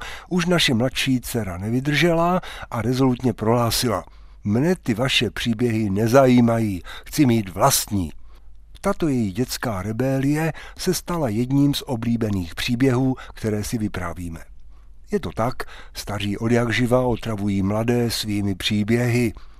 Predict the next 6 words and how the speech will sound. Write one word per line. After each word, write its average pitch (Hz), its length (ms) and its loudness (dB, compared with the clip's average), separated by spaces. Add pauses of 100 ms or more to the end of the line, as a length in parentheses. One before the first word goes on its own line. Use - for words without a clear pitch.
pokoušejí 110 640 -2
se 110 180 -4
jim 110 200 2
předat 104 320 -4
své 113 300 -2
zkušenosti 165 760 2